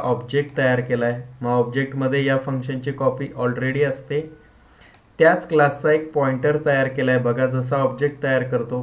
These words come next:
comma देऊन स्टार पीटीआर नाव दिलेलं आहे. मग पॉइंटरमध्ये आपण बी क्लासचा जो B object बनवलाय box क्लासचा त्याचा address store केला, म्हणजे आता या pointer through आपण एक्स-, accept आणि डिस्प्लेला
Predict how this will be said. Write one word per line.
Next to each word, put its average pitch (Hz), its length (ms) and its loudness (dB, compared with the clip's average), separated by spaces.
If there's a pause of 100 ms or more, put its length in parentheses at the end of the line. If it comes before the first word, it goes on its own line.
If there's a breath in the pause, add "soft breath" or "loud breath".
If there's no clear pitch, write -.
comma 123 300 2
देऊन 131 300 -4
स्टार 131 460 0
पीटीआर 123 460 -2
नाव 113 220 -4
दिलेलं 104 340 -6
आहे. 98 100 -10 (840 soft breath)
मग 123 200 -4
पॉइंटरमध्ये 160 760 4
आपण 165 420 4 (420)
बी 131 340 -4 (140)
क्लासचा - 800 0
जो 147 220 6 (140)
B 143 140 0 (100)
object 127 480 0
बनवलाय 113 380 0 (120)
box 107 280 -4
क्लासचा 113 500 -4
त्याचा 131 340 -2
address 113 460 -4
store 107 360 -2
केला, 95 200 -10 (600 loud breath)
म्हणजे 120 260 0
आता 139 220 2
या 147 140 4
pointer 135 460 2
through 147 260 2
आपण 147 400 0 (1160 soft breath)
एक्स-, 131 360 -4 (100)
accept 170 500 -2
आणि 160 220 6
डिस्प्लेला 147 520 2